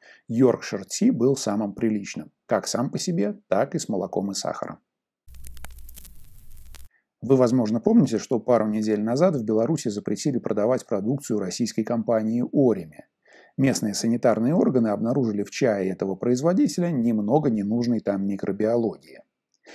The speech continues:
Так вот, буквально пару дней назад белорусский Минздрав отменил запрет, убедившись в том, что с производством чая и контролем его качества у Orimi все в порядке.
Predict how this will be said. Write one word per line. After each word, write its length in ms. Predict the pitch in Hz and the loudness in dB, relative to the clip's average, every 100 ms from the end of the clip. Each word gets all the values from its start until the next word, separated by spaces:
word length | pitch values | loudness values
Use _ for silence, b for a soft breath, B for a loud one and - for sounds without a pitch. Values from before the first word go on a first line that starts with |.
| B - | B -6
Так 140 | 185 | 0
вот, 240 | 120 101 113 | 2 0 -2
буквально 400 | 127 147 117 110 | 2 4 4 4
пару 260 | 123 107 | 4 4
дней 180 | 110 113 | 2 0
назад 340 | 123 147 220 | 0 2 2
белорусский 500 | 135 110 113 110 - | 2 2 2 -2 -2
Минздрав 500 | 110 123 131 165 - | 0 0 2 2 4
отменил 540 | - - 151 120 92 82 | 2 0 2 2 -2 -2
запрет, 560 | 98 127 - 123 104 | 0 0 2 2 2
убедившись 560 | 113 110 110 98 - 95 | -2 -2 -2 -4 -6 -8
в 100 | - | -2
том, 180 | 220 196 | 2 2
что 280 | - - 107 | 0 -2 -2
с 80 | |
производством 640 | - 123 123 107 92 - 107 | 0 0 0 0 -2 -4 -6
чая 400 | - 98 107 113 | 0 4 4 2
и 160 | - 110 | 0 -2
контролем 560 | 120 110 117 92 85 | -2 -2 0 0 -2
его 240 | 92 110 151 | -2 -2 0
качества 500 | 226 - - - 151 | 0 -2 -4 -6 -6
у 420 | - 120 - 135 | -2 -4 2 2
Orimi 260 | 131 123 | 2 0
все 220 | 95 - 98 | -2 -4 -4
в 100 | - | -2
порядке. 520 | 101 90 - - | -2 -2 -8 -14